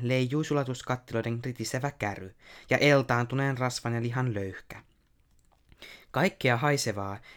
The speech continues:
ei saatu mereenkään upotetuksi. Monella miehellä oli liitupiippunsa ja tupakkaa,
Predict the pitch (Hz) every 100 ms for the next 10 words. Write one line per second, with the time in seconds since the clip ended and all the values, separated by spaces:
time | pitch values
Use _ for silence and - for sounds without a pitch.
0 | - 123 127 131 127 151 147 135 107 101
1 | 104 104 110 104 101 92 95 - - -
2 | _ _ _ _ _ _ _ _ _ -
3 | 143 196 185 135 151 143 110 104 107 120
4 | 123 127 156 143 113 127 120 - 110 113
5 | 139 139 120 98 - _ 101 95